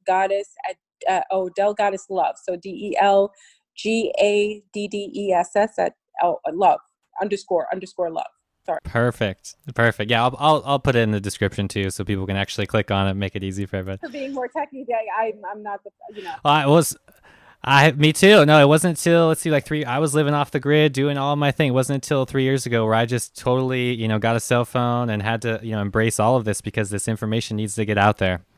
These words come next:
Speaker 2: Yeah. And it, it was a particular friend who was like, "You know, the government's watching you anyway, man. The gov-, they're listening. Why don't you just blast all this stuff out there?" You know? And it, I, it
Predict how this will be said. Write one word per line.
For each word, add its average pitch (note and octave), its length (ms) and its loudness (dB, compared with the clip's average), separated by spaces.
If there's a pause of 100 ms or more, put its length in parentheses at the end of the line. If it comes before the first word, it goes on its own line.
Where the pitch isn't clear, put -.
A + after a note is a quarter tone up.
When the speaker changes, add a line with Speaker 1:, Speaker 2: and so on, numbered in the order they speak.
(160)
Speaker 2:
Yeah. G2+ 260 2 (420)
And G#2+ 260 2
it, A2 100 0
it A2 100 -2
was A2 140 -2
a A2 60 0
particular A2+ 400 -2
friend A2+ 360 -4
who G#2+ 80 -4
was G#2 160 -6
like, G#2 120 -2
"You A2 60 -8
know, A#2 100 -4
the G2+ 100 -8
government's E3 380 -2
watching D3 360 -4
you C#3+ 100 -4
anyway, C#3+ 340 -2
man. B2+ 260 -4
The A#2+ 60 -6
gov-, C3 140 -2
they're C3 160 -2
listening. D#3 340 -6
Why A#2 140 0
don't E3 100 -2
you E3+ 120 -2
just E3 340 -2 (320)
blast B2+ 480 -2
all D#3+ 160 2
this D#3 160 2
stuff D#3+ 280 -2
out D#3+ 240 -2
there?" A#2+ 360 4 (240)
You A#2 180 0
know? B2+ 320 6
And B2 240 4
it, A#2 180 -12 (360)
I, G#2+ 220 -8
it A#2 40 0